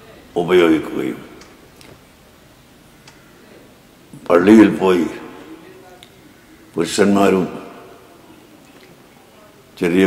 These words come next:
കുട്ടികളും നിസ്കരിക്കുകയും കുടുംബങ്ങൾ തമ്മിലുള്ള ബന്ധം പുതുക്കുകയും ചെയ്യാനുള്ള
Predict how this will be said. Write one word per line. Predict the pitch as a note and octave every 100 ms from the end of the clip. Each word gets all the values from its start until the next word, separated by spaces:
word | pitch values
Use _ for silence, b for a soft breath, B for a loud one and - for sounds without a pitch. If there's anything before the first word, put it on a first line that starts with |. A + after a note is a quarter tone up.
| E2+
കുട്ടികളും | F2+ G2 F#2+ F2 D#2+ - - - - - - - - - - - - - - - - - - - - - - - - - - - - -
നിസ്കരിക്കുകയും | F#2 - G#2 G#2 D2+ D2+ C2+ B1+ - - - - - - - - - - - - - - - - - - - -
കുടുംബങ്ങൾ | F#2+ G2+ G#2 G#2+ G#2 G2+ F#2
തമ്മിലുള്ള | F2+ F2 E2 D#2+ D2+ - - - - - - - - - - - - - - - F2
ബന്ധം | F2+ G2 G2 G2 F#2 -
പുതുക്കുകയും | E2+ F2 - F#2+ F2 D#2+ D2+
ചെയ്യാനുള്ള | D#2 D#2 D2+ C#2 C#2+